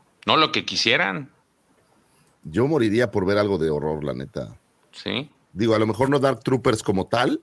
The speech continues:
Speaker 2: o Red Harvest, que creo que podría, Red Harvest sería perfecto, pero hacer algo que ya fuera como un, como ya tenemos microgéneros dentro del género de Star Wars,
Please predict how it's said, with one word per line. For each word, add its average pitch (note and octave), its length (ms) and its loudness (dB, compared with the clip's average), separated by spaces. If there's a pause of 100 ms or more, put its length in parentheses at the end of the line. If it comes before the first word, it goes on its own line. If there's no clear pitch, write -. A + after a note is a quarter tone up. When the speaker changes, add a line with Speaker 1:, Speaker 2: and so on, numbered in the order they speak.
(100)
Speaker 2:
o E2+ 180 0
Red G2 260 0
Harvest, A2+ 380 0 (360)
que G#2+ 220 0
creo B2 240 2
que E3 120 0
podría, A2+ 360 2
Red A#2 300 2 (100)
Harvest D#3 300 2
sería A2+ 400 0
perfecto, G#2+ 840 -4 (760)
pero G2+ 420 4
hacer B2+ 280 2
algo D3 260 2
que B2+ 120 -2
ya C#3 160 2
fuera D3 300 0
como A2 200 0
un, A#2 720 0
como C3+ 180 2
ya F#3 120 6
tenemos A3 260 4
microgéneros D3 840 4
dentro A2 300 2
del G#2+ 160 4
género C3+ 360 4
de G2+ 80 4
Star A2 240 0
Wars, B2 320 -4